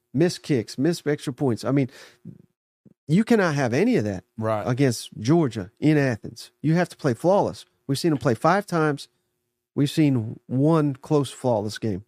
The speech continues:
Speaker 1: Now, maybe they're just getting better.
Speaker 2: Yeah.
Speaker 1: And they were playing against a team that made many mistakes.
Speaker 2: Right.
Speaker 1: Ge-, that's what I'm saying. Georgia's not gonna be making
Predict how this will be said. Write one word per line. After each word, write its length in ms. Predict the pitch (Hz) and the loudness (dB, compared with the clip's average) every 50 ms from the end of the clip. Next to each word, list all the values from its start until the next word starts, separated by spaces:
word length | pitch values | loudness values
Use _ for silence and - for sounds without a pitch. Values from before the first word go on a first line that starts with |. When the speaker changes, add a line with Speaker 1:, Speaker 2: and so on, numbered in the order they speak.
| _ _ | _ _
Speaker 1:
Now, 100 | - 202 | 0 0
maybe 180 | 208 208 208 196 | 2 2 2 2
they're 100 | 202 196 | 0 -2
just 160 | 180 180 170 | -2 -4 -2
getting 180 | - 202 180 180 | -2 -2 0 0
better. 280 | 185 214 208 131 - _ _ _ _ _ _ | -2 -2 -2 -2 -6 _ _ _ _ _ _
Speaker 2:
Yeah. 220 | - 110 104 101 92 _ _ _ - | -6 -6 -6 -6 -8 _ _ _ 0
Speaker 1:
And 380 | 127 135 131 131 120 110 107 _ _ _ _ _ _ _ _ _ _ _ _ _ _ _ _ _ _ - | 2 2 2 2 0 -2 -6 _ _ _ _ _ _ _ _ _ _ _ _ _ _ _ _ _ _ 2
they 140 | 131 143 | 2 2
were 80 | 143 131 | 2 0
playing 220 | - 165 165 151 | 0 0 0 0
against 220 | 147 139 147 - - | 0 0 -2 -4 -6
a 40 | 117 | -6
team 260 | - 143 143 147 139 | -2 0 0 2 0
that 100 | 131 - | 0 0
made 260 | 123 127 123 107 - | 0 -2 -2 -4 -4
many 360 | 87 113 151 185 196 185 143 | 0 0 2 2 2 2 2
mistakes. 580 | 135 120 110 - - 123 104 87 - - 110 107 | 2 2 -2 -2 -4 -4 -4 -4 -6 -8 -10 -8
Speaker 2:
Right. 300 | 151 156 147 156 - - | -6 -4 -4 -6 -6 -8
Speaker 1:
Ge-, 160 | 104 107 139 165 _ _ | -6 -4 -4 -4 _ _
that's 280 | - 113 156 180 - - | 0 0 0 0 0 0
what 80 | 185 | 0
I'm 100 | 160 139 | 0 0
saying. 280 | - - 165 135 110 95 | 0 -2 -2 0 0 -2
Georgia's 400 | 95 123 175 233 254 208 175 139 | 0 0 0 0 0 -2 -2 0
not 140 | 170 170 160 | 0 -2 -2
gonna 100 | - 131 | -2 -2
be 100 | 131 123 | 0 0
making 400 | 123 147 165 - 127 101 101 | 2 0 0 0 -2 -4 -4